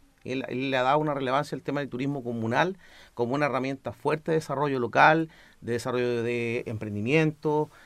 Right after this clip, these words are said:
Lo que él dice que tarde o temprano, ojalá la idea es que la comuna, y no solamente Chanco, sino que la,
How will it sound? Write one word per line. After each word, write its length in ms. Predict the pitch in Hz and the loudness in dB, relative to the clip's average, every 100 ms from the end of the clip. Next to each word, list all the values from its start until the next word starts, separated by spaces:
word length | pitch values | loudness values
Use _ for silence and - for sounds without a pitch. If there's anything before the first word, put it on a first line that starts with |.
| - - | -20 -14
Lo 80 | 113 | -8
que 80 | 123 | -6
él 80 | 143 | -4
dice 380 | 160 160 151 - | -4 -2 -4 -6
que 380 | - 131 135 135 | -6 -4 -2 -2
tarde 220 | - 160 156 | -2 -2 -2
o 40 | |
temprano, 560 | 147 135 160 170 165 - _ | -6 -2 -2 0 -2 -4 _
ojalá 340 | 123 135 139 | -6 0 2
la 80 | 156 | 4
idea 140 | 156 | 2
es 60 | 160 | 0
que 60 | 151 | -2
la 100 | 135 | -4
comuna, 520 | 123 139 151 156 147 | -4 -2 0 0 -2
y 140 | - | -4
no 140 | 113 147 | -4 -4
solamente 400 | 147 147 156 - | -2 -4 -4 -6
Chanco, 320 | - 196 143 | -4 -2 -4
sino 280 | - 123 127 | -8 -6 -4
que 120 | 127 | -2
la, 260 | 113 87 | -2 -2